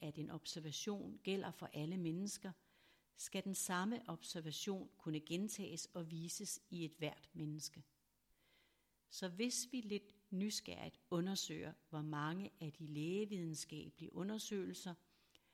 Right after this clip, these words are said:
der er gentaget under nøjagtigt de samme forsøgsomstændigheder, så vi kan sige, at således forholder det sig også for det menneske, vi sidder overfor lige nu, så vil svaret være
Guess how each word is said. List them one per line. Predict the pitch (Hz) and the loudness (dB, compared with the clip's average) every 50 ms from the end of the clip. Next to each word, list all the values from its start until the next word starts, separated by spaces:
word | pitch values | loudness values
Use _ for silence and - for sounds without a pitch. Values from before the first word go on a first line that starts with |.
| _ - | _ -4
der | 170 | -4
er | 165 160 - | -4 -2 0
gentaget | - 170 196 214 - - - 175 160 160 - - - | 0 2 2 2 2 0 0 0 0 0 -2 -2 -2
under | 180 175 180 175 | -2 -2 0 0
nøjagtigt | 180 185 - - - - 240 240 - - - - 277 269 - | -2 -2 -4 -4 -2 -2 -2 -2 -4 -8 -8 -6 -6 -6 -6
de | 277 254 | -6 -4
samme | - - - 190 175 170 165 170 196 202 - - _ | -2 -2 -2 -2 -2 -2 -2 -2 -4 -6 -8 -14 _
forsøgsomstændigheder, | - - 196 175 - - 170 156 156 - - - 160 156 - - - 151 - - - 151 185 175 170 151 - - - - - - - - - - - - - - _ | -10 -6 -6 -4 -2 -2 -2 -2 -2 -4 -6 -6 -6 -6 -4 -4 -4 -4 -4 -6 -6 -6 -6 -6 -6 -8 -10 -14 -20 -20 -20 -20 -20 -20 -20 -20 -20 -20 -20 -16 _
så | - - 170 | -6 -4 -2
vi | 151 147 170 | -2 -4 -6
kan | - - 160 147 | -6 -6 -4 -2
sige, | - - - 185 180 190 214 226 240 - - - | -2 0 0 0 -2 -2 -2 -2 -4 -6 -8 -10
at | 156 - - | -8 -6 -4
således | - - 180 185 202 196 160 156 160 170 180 175 - - | -2 0 0 2 2 0 0 0 -2 -2 -2 -4 -6 -6
forholder | - 151 131 156 165 170 - 190 | -6 -2 2 2 2 2 2 -2
det | 196 175 | -4 -4
sig | - - - - - | -4 -6 -6 -6 -6
også | 156 151 156 160 - - 190 - - - _ _ - | -4 -2 -2 -2 -4 -6 -8 -12 -20 -20 _ _ -8
for | - 165 | -6 -2
det | 147 180 165 | 0 0 2
menneske, | 165 156 151 160 180 190 180 - - 185 - - - _ _ _ - | 2 2 2 2 2 0 -2 -4 -4 -8 -12 -14 -18 _ _ _ -4
vi | 170 | 0
sidder | 147 - - 190 180 - - | 0 2 2 2 0 0 0
overfor | - - - - 139 - - 165 | -2 -2 -2 -4 -4 -2 0 0
lige | 160 151 151 208 208 220 226 | 0 0 0 0 2 2 4
nu, | 208 170 151 147 - - - - _ _ _ _ _ _ _ _ _ _ _ _ _ _ _ _ _ _ _ _ _ _ _ _ _ _ _ _ _ _ - | 4 4 2 2 -2 -6 -16 -20 _ _ _ _ _ _ _ _ _ _ _ _ _ _ _ _ _ _ _ _ _ _ _ _ _ _ _ _ _ _ -10
så | - - - 185 180 | -8 -4 -2 0 0
vil | 180 220 208 | 0 0 0
svaret | - - 180 156 - - - 175 170 165 | 0 2 2 0 0 0 -2 -2 -4 -2
være | 156 151 147 151 151 156 | -2 -2 -2 -2 -4 -6